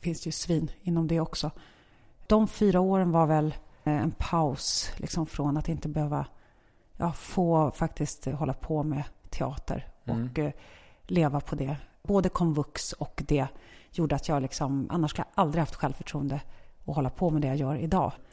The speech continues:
Speaker 2: Men, eh, Värvet har kommit att handla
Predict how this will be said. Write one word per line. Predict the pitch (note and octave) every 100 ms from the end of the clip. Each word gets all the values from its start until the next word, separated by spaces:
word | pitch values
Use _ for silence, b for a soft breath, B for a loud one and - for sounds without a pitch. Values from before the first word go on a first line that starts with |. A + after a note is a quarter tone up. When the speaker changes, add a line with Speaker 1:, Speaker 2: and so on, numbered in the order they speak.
| B B B B B B
Speaker 2:
Men, | D3+ D#3+
eh, | - D#3+ D#3+ D3 D3+ D3
Värvet | D#3+ E3 F3 D#3+
har | D#3
kommit | D3+ D3+ D3+ -
att | C3 C3 C3
handla | C3 C#3 B2 C#3